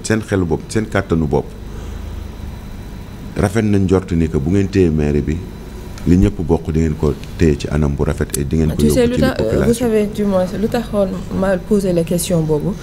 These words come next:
Speaker 1: Mhm.
Speaker 2: c'est plutôt pour xool, euh, le poids de ce qui compose euh, bien sûr, euh, Horiz-, Sénégal Horizon deux mille trente-cinq.
Speaker 1: Boo ma laajee,
Speaker 2: Dégg nañ
Speaker 1: boo
Speaker 2: si
Speaker 1: ma, boo
Speaker 2: Aïda Ndiongue, dégg nañ si ay,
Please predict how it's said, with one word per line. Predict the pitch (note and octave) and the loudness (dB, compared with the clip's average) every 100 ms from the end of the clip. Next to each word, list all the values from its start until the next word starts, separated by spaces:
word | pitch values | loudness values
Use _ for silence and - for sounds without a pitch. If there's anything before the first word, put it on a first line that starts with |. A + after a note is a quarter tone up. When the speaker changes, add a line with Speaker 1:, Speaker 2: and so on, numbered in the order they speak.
| - - | -8 -4
Speaker 1:
Mhm. | B2+ | -2
Speaker 2:
c'est | - G#3 | 2 2
plutôt | G#3+ A#3+ A#3 A3 | 2 0 2 2
pour | - A3 G#3 | 2 -2 2
xool, | G3 G3+ A#3 - F3 | 2 2 0 -4 0
euh, | D#3 E3 E3 | 0 0 0
le | E3+ A3 | 4 4
poids | A3 A3 F#3+ A#3 - - D#3+ | 4 0 0 -2 -6 -6 0
de | F#3 F#3 F3+ | 2 2 0
ce | - | -2
qui | G#3+ A#3 | 0 -2
compose | - A3+ G#3 G#3 G#3+ E3+ - - - - - | 0 0 0 0 0 0 -4 -12 -12 -8 0
euh, | E3 D#3+ | 2 2
bien | F#3 F3+ | 2 0
sûr, | - F#3+ F3 - | 0 0 0 0
euh, | D#3 D3 - - C#3+ - | 0 2 0 0 -2 0
Horiz-, | F3+ F3+ E3 - | 2 2 2 2
Sénégal | F#3+ F#3+ F3+ E3 | 0 2 2 0
Horizon | F3 E3+ E3 D#3+ | 0 0 2 2
deux | D#3+ | 2
mille | D#3 D#3 | 2 0
trente-cinq. | - D#3+ - G#2 | -2 -2 4 6
Speaker 1:
Boo | B2 | 8
ma | B2 | 6
laajee, | A2 F#2+ F2+ | 4 4 4
Speaker 2:
Dégg | F2 | 4
nañ | F#2+ | 4
Speaker 1:
boo | G#2+ | 4
Speaker 2:
si | |
Speaker 1:
ma, | - - | 4 4
boo | - | 4
Speaker 2:
Aïda | F#3+ F#3 | 2 2
Ndiongue, | F#3+ F3 E3 E3 | 4 4 2 2
dégg | F3 E3+ | 2 2
nañ | E3+ | 2
si | E3+ E3+ | 0 0
ay, | E3+ D#3+ | 2 2